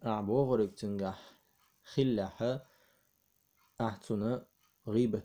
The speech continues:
لنحون، وإن لم يكن فيه فقد بهته. نجعسن أعبوغريك تنجح تخلح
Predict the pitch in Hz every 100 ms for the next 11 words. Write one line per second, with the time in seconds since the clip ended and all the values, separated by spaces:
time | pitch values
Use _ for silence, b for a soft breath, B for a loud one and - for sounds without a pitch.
0 | - 107 131 143 139 135 - b b -
1 | 110 139 143 123 107 107 131 120 101 98
2 | 127 123 135 135 - 135 113 101 101 98
3 | 117 - - 113 120 127 107 104 104 107
4 | 113 113 - b b _ - 117 95 101
5 | 127 117 101 - 107 95 90 - 131 113
6 | 104 95 90 127 143